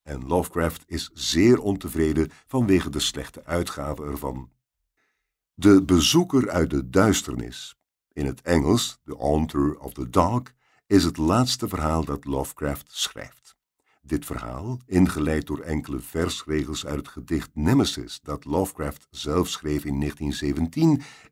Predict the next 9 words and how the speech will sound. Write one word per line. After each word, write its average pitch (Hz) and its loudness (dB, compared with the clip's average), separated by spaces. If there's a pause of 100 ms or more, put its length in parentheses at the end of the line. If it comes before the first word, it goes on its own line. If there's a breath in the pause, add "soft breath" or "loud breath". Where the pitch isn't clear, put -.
is 123 4
het 98 -2
vervolg 131 -4
op 98 -10
een 85 -2
verhaal 80 -2
van 80 -2
Robert 80 -4
Blogg. 120 0